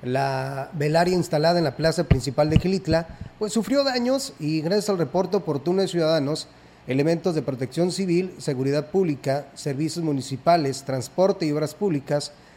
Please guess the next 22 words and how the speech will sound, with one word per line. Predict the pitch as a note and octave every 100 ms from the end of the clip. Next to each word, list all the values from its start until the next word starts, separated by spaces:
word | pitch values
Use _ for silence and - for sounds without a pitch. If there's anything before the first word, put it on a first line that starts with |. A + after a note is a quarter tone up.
| -
y | F#3+
los | A3+
directores | G3 A3 G#3 G3+ G3+
de | F3+ -
cada | E3+
departamento | E3+ D3+ E3 F#3 F#3 D#3+ C#3+ F3 G3+ - -
se | - D3+ D#3
dieron | D3+ G3+ G#3+
a |
la | G3 D3+
tarea | E3+ F#3+
de | G3
salvaguardar | - D3+ D3+ D3 D3 E3+
el | G3+
espacio | F#3 - F3 F3 F#3 G#3+ G#3+ - - -
y | D3
realizar | D#3+ D#3+ G#3+ A#3
trabajos | G#3+ G#3 G#3+ A#3 A3
para | F3+ F3 E3 E3
retirar | D#3+ D#3 D#3+ F3
la | G3 G3 F3+ D3+ C3
velaria. | D3+ E3 G3+ D3+ A#2